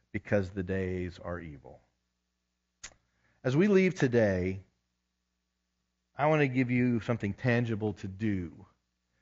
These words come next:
Now, we're all different in this room, and some of you are more disciplined than others, and I don't know where everybody is on this. But we do all have distractions. Here's what I want to just encourage you to do.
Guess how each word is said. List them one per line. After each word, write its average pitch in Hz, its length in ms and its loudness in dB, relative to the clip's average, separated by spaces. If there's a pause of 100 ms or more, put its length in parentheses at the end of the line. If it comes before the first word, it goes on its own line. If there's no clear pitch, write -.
(400)
Now, 117 140 2
we're 147 200 6
all 190 180 8
different 139 440 4
in 120 140 4
this 113 200 0
room, 113 300 0
and 117 100 -2
some 143 200 0
of 143 160 2
you 131 400 4
are 113 100 2
more 120 180 4
disciplined 120 840 0
than 113 220 -2
others, 98 480 -2 (240)
and 107 120 -2
I 110 140 0
don't 131 160 2
know 117 160 2
where 110 240 0
everybody 104 560 0
is 95 460 -2
on 95 220 -6
this. 90 520 -12 (420)
But 143 200 6
we 139 160 6
do 151 240 6
all 139 220 6
have 117 260 2
distractions. 104 1040 -4 (560)
Here's 170 200 2
what 156 140 4
I 131 140 6
want 131 240 2
to 120 100 -4
just 113 280 -2
encourage 143 920 2
you 120 160 0
to - 140 -10
do. 101 440 0